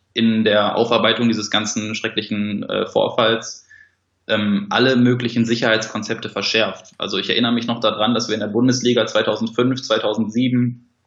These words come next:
gegen Schalke, gegen Dortmund das ganze Stadion voll hatten. Wirklich jeder Platz war voll, der Gästeblock war mit einer einfachen, ähm, mit einer einfachen Mauer vom Rest des Stadions getrennt. Und, ähm, heutzutage ist es so, dass wir da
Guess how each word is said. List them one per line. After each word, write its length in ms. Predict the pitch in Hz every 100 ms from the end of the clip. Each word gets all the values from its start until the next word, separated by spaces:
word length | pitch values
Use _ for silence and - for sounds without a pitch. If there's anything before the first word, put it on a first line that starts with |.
| _ _ _ -
gegen 220 | 107 98
Schalke, 480 | 101 107 110 113 104
gegen 240 | 104 101
Dortmund 540 | 101 110 - 104 101 - _ _ _ -
das 160 | -
ganze 280 | - 123 127
Stadion 340 | - 123 117 107
voll 200 | 101 104
hatten. 220 | - 104
Wirklich 320 | 110 117 117
jeder 300 | 107 120 113
Platz 240 | 107 107
war 80 | -
voll, 260 | - 113 123
der 80 | 101
Gästeblock 520 | 113 - 104 110 107
war 240 | 104 110
mit 120 | 107 104
einer 280 | 98 - -
einfachen, 640 | 123 123 110 107 107 - _ _ _ _ 110
ähm, 540 | 104 104 101 - -
mit 140 | - -
einer 60 | 90
einfachen 300 | 113 113 104
Mauer 400 | 101 131 123 -
vom 220 | - 107
Rest 240 | 107 -
des 80 | 117
Stadions 380 | - 110 117 117
getrennt. 420 | - - 110 135
Und, 340 | 107 98 - - -
ähm, 240 | 101 98 117
heutzutage 560 | 117 117 - 113 113
ist 140 | 110 110
es 120 | -
so, 160 | 113
dass 200 | 113 110
wir 80 | 110
da 340 | 107 110 107